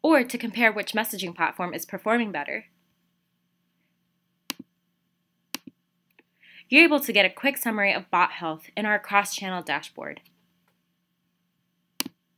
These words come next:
We natively support Facebook Messenger, Slack, Kik, Google Home, Amazon Alexa, and Twitter. We provide a generic integration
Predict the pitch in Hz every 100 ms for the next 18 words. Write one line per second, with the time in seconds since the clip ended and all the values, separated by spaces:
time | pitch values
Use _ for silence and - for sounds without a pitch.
0 | _ _ _ _ _ _ _ _ 214 320
1 | 320 269 269 233 - - 202 143 - 220
2 | 226 294 240 185 190 196 190 196 - -
3 | 208 202 202 - - _ _ - - 226
4 | 208 - - _ _ - 233 240 247 196
5 | 180 175 - 214 240 254 254 233 190 -
6 | 208 202 - _ _ _ _ _ 226 254
7 | 254 233 185 175 - _ _ - - -
8 | - 220 226 214 208 185 208 226 311 214
9 | 190 160 160 160 190 190